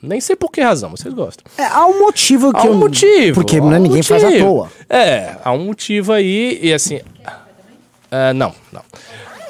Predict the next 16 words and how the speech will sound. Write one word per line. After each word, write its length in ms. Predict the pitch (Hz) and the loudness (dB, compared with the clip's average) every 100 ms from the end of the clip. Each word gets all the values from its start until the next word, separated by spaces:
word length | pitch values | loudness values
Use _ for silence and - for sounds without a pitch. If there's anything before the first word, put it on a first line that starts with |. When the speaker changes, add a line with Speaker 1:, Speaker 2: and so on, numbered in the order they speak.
| - | -8
Speaker 1:
Há 140 | 139 | -4
uma, 240 | 147 170 - | -2 -2 -2
há 120 | 170 | -2
uma 160 | 180 185 | -2 0
ressonância 800 | 180 208 - 208 185 196 190 156 | 0 -2 -4 -4 -4 -4 -6 -8
do 100 | 135 | -8
Beraldo. 500 | 120 107 101 113 143 | -6 -4 -4 -4 -6
Eu 160 | 147 147 | -2 0
acho 240 | 156 - | 0 -2
que 140 | - 175 | -6 -4
essa 300 | 180 180 185 | -2 -2 -2
ressonância 840 | 165 160 160 147 143 135 - 160 - - | -4 -6 -6 -4 -4 -4 -4 -6 -8 -6
habilita 640 | 139 139 135 139 131 127 | -4 -2 0 -2 0 -2
ele 380 | 120 120 113 113 | 0 0 -2 -2
a 240 | 107 107 | 0 -2
es-, 480 | 107 - - - - | -2 -4 -6 -6 -10